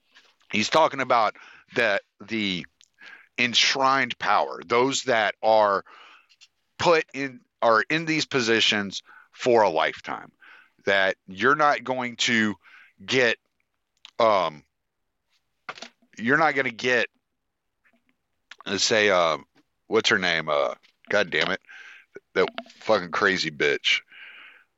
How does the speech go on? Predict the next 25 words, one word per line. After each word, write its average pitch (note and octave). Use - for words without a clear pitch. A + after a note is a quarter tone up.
um, D2
Rachel C3+
Maddow, F#2+
to -
take B2+
Donald B2
Trump's D#3+
side E2+
over G2+
Nancy A2
Pelosi's F2+
side. -
It's A2+
just A#2
not G2+
gonna E2
happen. E2+
This B2
is G#2+
ensnared, A2+
and F#2
it's F#2
created A2+
this G#2
corruption, F#2